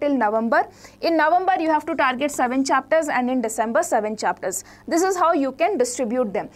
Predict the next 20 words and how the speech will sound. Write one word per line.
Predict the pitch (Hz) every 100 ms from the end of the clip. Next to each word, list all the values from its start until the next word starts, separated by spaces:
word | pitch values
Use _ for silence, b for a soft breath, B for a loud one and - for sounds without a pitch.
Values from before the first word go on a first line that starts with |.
| B
So | - 359
as, | 269 294 349 302
uh, | 294 285 269
if | 320 320
you're | 320 349 359
in | 294
your | 294 320
class, | 330 277 262 294 -
in | 240 262
your | 277
school | 294 - 277 302
already | 240 220 247 302
the | 254 285
syllabus | 277 233 233 262
is | 285 277
completed, | 233 240 269 285 302 254
then | 247
you | 240
have | 240 220 -
to, | 294 311